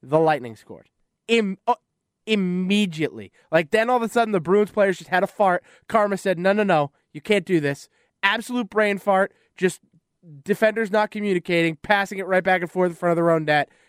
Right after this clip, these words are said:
and then give it away to Tampa Bay, and they get the second goal. Uh, uh, that's, that's what, that's what killed us. That goal right there, and I blame, I blame it all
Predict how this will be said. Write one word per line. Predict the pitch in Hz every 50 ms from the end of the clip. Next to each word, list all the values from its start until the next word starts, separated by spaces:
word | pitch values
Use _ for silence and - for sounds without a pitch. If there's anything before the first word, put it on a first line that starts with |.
| _ _ _
and | - 165 160 160
then | 165 160 156 151 143
give | 143 127 170 175 160
it | 160 156
away | 151 151 147 143 143 143
to | 143 139 131
Tampa | - 151 139 131 127
Bay, | 127 127 127
and | 123 123
they | 123 110
get | 127 -
the | - -
second | - 123 113 110
goal. | 107 101 92 - _ _ _ _ _ _ _ _ _ -
Uh, | 175 - - 190
uh, | 196 196
that's, | 190 196 202 208 - - - _
that's | 165 196 196 190 -
what, | 190 180 147 - _ _ _ _ _
that's | 202 202 208 -
what | 240 226
killed | - 285 277 233
us. | 151 123 - - _ _ _ _ _
That | - 208 220 185
goal | 233 240 233
right | 226 220 214 208
there, | - 196 175 147 147
and | 147 147
I | 147
blame, | 147 170 170 175 175
I | 175 151 - 175 170
blame | 147 170 190 185 190
it | 185 - _
all | - 196 202 208 226 226 -